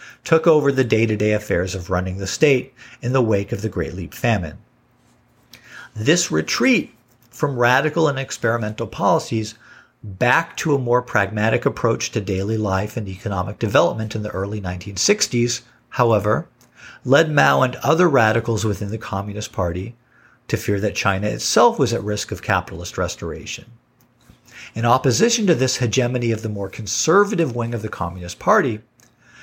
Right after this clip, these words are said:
Mao initiated a massive political campaign to mobilize the masses to overthrow the capitalist rotors within the Communist Party.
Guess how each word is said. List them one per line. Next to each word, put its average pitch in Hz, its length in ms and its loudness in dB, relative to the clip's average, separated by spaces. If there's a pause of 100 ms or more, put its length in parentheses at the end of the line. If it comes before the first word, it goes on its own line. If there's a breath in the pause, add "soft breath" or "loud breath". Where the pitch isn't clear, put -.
(180 loud breath)
Mao 190 400 4
initiated 135 600 0
a 104 60 -2
massive 127 580 -2
political 180 440 0
campaign 101 680 -8 (380 loud breath)
to - 140 0
mobilize 147 640 4
the 139 60 -2
masses 107 440 -4
to - 180 -6
overthrow 110 540 -2
the 101 100 -6
capitalist 95 640 -4
rotors 87 380 -8
within 90 260 -8
the 85 80 -12
Communist 87 500 -12
Party. 127 360 0